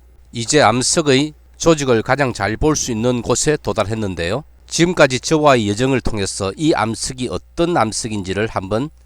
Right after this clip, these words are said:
판단해 볼까요? 암석 안에 작은 돌 조각들이 불규칙하게 섞여 있고 그 크기도 또한 불규칙합니다. 모래나 또는 진흙 같은 곳에 돌이 푹푹 박혀 있는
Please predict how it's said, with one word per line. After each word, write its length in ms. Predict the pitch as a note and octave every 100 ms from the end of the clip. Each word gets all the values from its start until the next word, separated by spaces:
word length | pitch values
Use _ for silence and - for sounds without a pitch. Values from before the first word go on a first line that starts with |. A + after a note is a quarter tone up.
| -
판단해 760 | B2+ B2+ C3+ G#2+ G#2+ A2+ B2 -
볼까요? 420 | A#2 G#2+ F2+ B2 G3 - -
암석 400 | C3 C#3+ - E3+
안에 400 | E3 A2 B2+ D#3+ - -
작은 460 | - G2 A#2 D#3+ -
돌 240 | - A2+
조각들이 720 | A2 E3 C#3+ - A2 G2 A#2+ D#3 - -
불규칙하게 920 | C#3+ D#3+ F3+ - A#2+ G2+ F#2 G2+ D3+
섞여 460 | - - - G#2+ A#2+
있고 520 | G#2 - F#2+ G#2 C#3+ -
그 120 | - G#2+
크기도 420 | - F#3+ F3+ E3+
또한 400 | - A2+ C#3+ E3+ - -
불규칙합니다. 840 | B2+ C#3+ - G2 E2 E2+ - - - -
모래나 600 | C#3 E3+ C#3+ G2+ G#2+ C3 -
또는 420 | - C#3 C#3 C3+ -
진흙 340 | C3 C#3+ F3
같은 340 | C#3+ - C3+
곳에 500 | A2 G#2+ F#2+ F#2+ C#3 C#3+ -
돌이 300 | G2+ A#2+ D3 - - -
푹푹 400 | - - D#3+ -
박혀 260 | G#2+ -
있는 400 | C3 A#2 G2 E2+